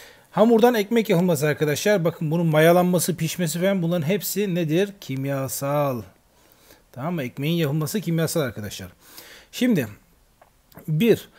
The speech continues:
hamurdan ekmek yapılması fiziksel bir değişimdir. Yanlış. Çivinin paslanması sonucu maddenin iç yapısı değişmiştir. Hocam bu ne demek?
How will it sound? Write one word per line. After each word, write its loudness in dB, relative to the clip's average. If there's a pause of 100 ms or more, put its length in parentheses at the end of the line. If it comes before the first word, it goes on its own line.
(160)
hamurdan 2
ekmek 0
yapılması 2
fiziksel 2
bir 2
değişimdir. 0 (200)
Yanlış. -6 (300)
Çivinin 0
paslanması 0
sonucu -2
maddenin 0
iç -4
yapısı 0
değişmiştir. 0
Hocam -4
bu -2
ne -2
demek? -4